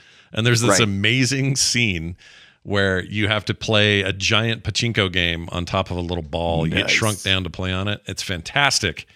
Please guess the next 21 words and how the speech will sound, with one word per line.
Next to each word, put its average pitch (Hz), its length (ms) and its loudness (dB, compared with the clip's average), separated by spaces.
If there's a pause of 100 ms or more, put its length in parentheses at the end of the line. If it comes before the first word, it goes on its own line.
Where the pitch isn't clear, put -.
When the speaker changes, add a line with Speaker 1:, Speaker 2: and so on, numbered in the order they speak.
(180)
Speaker 1:
And 107 120 -2
I 104 60 2
think 147 180 2
they 127 80 0
even 110 160 4
have 104 120 2
a 95 40 -6
couple 95 260 -2
of 90 40 -4
in-jokes 92 460 0
about 80 340 -2 (280)
how 85 200 -2
Konami 85 440 -2
only 82 200 -2
makes 80 220 -2
pachinko - 480 -2
now 80 240 -6 (420)
or - 80 -4
something. 80 280 -2
Speaker 2:
Right. 82 200 4
Speaker 1:
But 78 160 -6